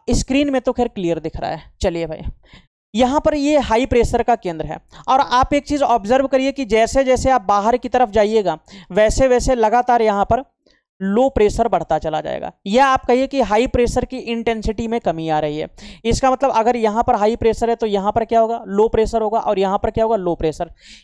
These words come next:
इस लो प्रेशर और इस लो प्रेशर में कंपेयर करिएगा, तो बाहर वाला लो प्रेशर आपको अधिक देखने को मिलेगा। यानी सतह से जैसे जैसे बाहर जा रहे हैं, लगातार लो प्रेशर की इंटेंसिटी बढ़ती चली जा रही है।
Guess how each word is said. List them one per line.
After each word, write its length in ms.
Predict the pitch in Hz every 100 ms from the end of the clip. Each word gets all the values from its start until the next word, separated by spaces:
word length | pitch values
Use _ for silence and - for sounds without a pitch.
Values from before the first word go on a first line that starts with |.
| -
इस 220 | 294 -
लो 160 | 277 277
प्रेशर 420 | 269 262 214 269
और 120 | 269
इस 260 | - 247 233
लो 120 | 247
प्रेशर 360 | 240 233 220 233
में 100 | 240
कंपेयर 380 | 220 202 226 226
करिएगा, 320 | 226 226 233
तो 140 | 240
बाहर 400 | 196 185 185 233
वाला 220 | 240 226
लो 160 | 226 214
प्रेशर 340 | 202 190 208
आपको 220 | 185 - 202
अधिक 240 | 160 156
देखने 260 | 151 147 156
को 120 | 160
मिलेगा। 320 | 160 165 - - - 240 -
यानी 220 | 208 240 285
सतह 340 | 254 226 254
से 160 | 262 247
जैसे 320 | 220 214 247
जैसे 280 | 240 - 233
बाहर 300 | 202 208 226
जा 160 | 226
रहे 120 | 220
हैं, 220 | 226 240 269
लगातार 460 | 196 202 226 233 214
लो 200 | 202 220
प्रेशर 380 | 208 196 214
की 120 | 208 -
इंटेंसिटी 640 | 202 190 196 185 180 214
बढ़ती 280 | 180 151 156
चली 220 | 156 156
जा 140 | 156 156
रही 180 | 151
है। 80 | 175